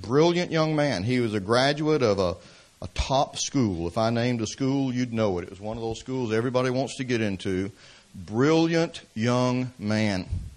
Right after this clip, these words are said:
And June opened up to him. And she shared about her shameful past life. And it wasn't long after that that June had a very traumatic experience and came to realize through a set of events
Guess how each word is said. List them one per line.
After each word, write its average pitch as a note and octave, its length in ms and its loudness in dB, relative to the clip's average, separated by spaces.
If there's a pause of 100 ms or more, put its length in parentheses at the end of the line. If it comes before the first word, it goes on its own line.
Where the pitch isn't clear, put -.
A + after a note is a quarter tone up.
(1600)
And B2 160 -2
June E3 380 2
opened D3 380 0
up D3 260 -2
to A#2 100 -8
him. G2+ 300 -10 (1400)
And G2+ 100 -16
she B2 140 -6
shared A#2+ 680 0 (1000)
about G2+ 480 -2
her F#2+ 340 -4 (400)
shameful G#2 680 -6
past F#2 380 -8
life. F2+ 140 -14 (1500)
And D3+ 100 4
it D#3 40 8
wasn't F#3 240 10
long F3+ 280 10
after D#3+ 280 6
that D3 420 6
that C#3 160 4
June D#3 360 4
had D3 180 6
a C3 40 6
very C#3 280 8
traumatic B2 500 0
experience B2+ 680 -2
and A2+ 100 -6
came C3 240 -2
to A#2 80 -4
realize A2+ 560 0
through A#2 160 -2
a G2+ 60 0
set C3+ 280 -2
of A#2 80 -2
events A2+ 680 -2